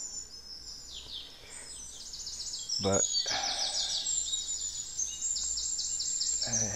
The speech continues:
have the, um, other track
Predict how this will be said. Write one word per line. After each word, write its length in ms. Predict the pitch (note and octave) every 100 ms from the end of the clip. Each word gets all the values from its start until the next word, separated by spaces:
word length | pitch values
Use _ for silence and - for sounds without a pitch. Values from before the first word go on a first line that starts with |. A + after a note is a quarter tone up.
| G#2+
have 260 | G2 F#2+
the, 240 | G2 F#2+ - - -
um, 480 | F#2 F2+ F2+ F2+ F2+ - - - - - - - - - G3+ - - - - - -
other 200 | G#2 F#2
track 360 | - F#2 F#2+